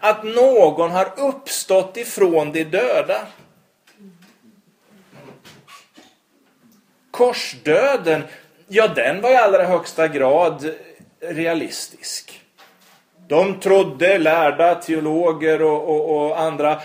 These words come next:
de trodde givetvis att Jesus dog på korset. Och man läser texterna och tänker kring det här. Jo, men det finns ju mycket fint i, i det.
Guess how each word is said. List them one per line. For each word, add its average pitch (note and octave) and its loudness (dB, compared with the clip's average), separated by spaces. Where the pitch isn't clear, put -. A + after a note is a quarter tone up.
de E3+ 0
trodde E3+ -4
givetvis E3+ -4
att D3 -12
Jesus D#3+ -4
dog D3+ -6
på D#3+ -10
korset. D3 -6
Och D3+ -6
man D#3+ -2
läser D#3 -2
texterna E3 -6
och D#3 -6
tänker D3+ -8
kring D#3+ -10
det D#3 -2
här. D3 -2
Jo, E3+ 0
men F3 -4
det A2+ -4
finns A2 -14
ju C#3 -8
mycket C3+ -6
fint B2 -12
i, A#2+ -10
i C3 -8
det. C3+ -4